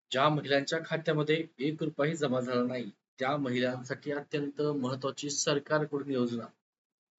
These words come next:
लाडकी बहीण योजना. ठीक आहे, या लाडकी बहीण योजनेमध्ये तुमचे ऑक्टोबर, नोव्हेंबरचे तुम्हाला जर अजूनही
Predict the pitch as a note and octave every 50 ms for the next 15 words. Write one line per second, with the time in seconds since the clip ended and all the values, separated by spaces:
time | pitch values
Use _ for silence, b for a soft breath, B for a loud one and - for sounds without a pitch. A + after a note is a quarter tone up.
0 | _ _ - C#3+ F#3+ G#3 G#3 - E3 D3+ D3 C#3 C3 C3 A#2+ A2 - - - _
1 | _ D#3+ D#3 D#3 G3 G#3 A3 - - C#3 D#3+ E3 D3+ C#3 C3+ C#3+ - F3 E3+ E3
2 | E3 D#3+ E3 D#3+ D#3 D#3 D3+ D3+ D#3 D#3 - D3+ D3 - - C3 A#2+ A#2+ - _
3 | - D#3+ D3+ D3+ D#3 D#3+ D#3+ C#3+ C#3 C3+ C#3+ D3 D3+ D3+ C#3+ C#3 C#3+ D3 C#3+ D3
4 | C#3 C3+ C3+ C3 C3+ C3 B2 C3 D3+ E3 - C3 C3 A#2+ B2+ C#3+ D#3 F3+ F#3